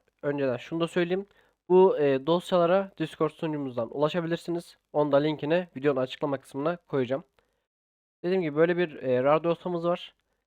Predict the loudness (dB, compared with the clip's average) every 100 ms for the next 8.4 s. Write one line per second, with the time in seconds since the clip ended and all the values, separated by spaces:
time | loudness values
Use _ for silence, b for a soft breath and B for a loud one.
0 | _ _ -10 -4 -2 0 0 -2 _ -4
1 | -2 -2 -4 -4 -8 -16 _ _ _ _
2 | _ _ _ _ _ _ -20 -14 -12 -8
3 | -8 -10 b b b b _ _ _ _
4 | 2 2 4 6 6 4 2 0 0 -4
5 | 0 0 0 -4 -4 -2 -2 0 0 0
6 | -6 -18 _ _ _ _ _ _ _ _
7 | -4 0 2 2 0 0 2 2 0 -6
8 | -8 -12 -12